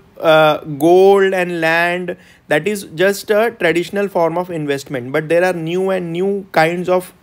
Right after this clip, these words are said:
instruments also where you can invest and where you can have a lot of wealth creation. For example, saving,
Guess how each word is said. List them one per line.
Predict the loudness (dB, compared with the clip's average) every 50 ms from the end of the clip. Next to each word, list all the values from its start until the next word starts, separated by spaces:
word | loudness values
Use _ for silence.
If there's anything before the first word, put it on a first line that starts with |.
| _ _ -4
instruments | -4 -4 -4 -6 -6 -4 -2 -2 -2 -2 -4 -4
also | -2 -2 -2 -2 -2 -4 -4
where | -2 -2 -2 0
you | -2 -4 -2
can | -2 -4 -4 -4 -6
invest | -6 -6 -6 -4 -2 0 0 0 0 -2
and | -4 -4 -4
where | -2 -2 -2 -2
you | -4 -4
can | -4 -4 -4
have | -2 -2 -2 0
a | 0
lot | 2 2 0 2 0
of | -2 -4 0 0
wealth | 0 2 2 -2 -4 -8
creation. | -6 -4 -4 -4 -6 -8 -12 -14 -18 -20 -20 -20 -20 -20 _ _ _
For | 2 4 4
example, | 2 2 2 0 2 0 -2 -2
saving, | 2 2 2 2 4 2 0 0 0 -2 -4 -6 -8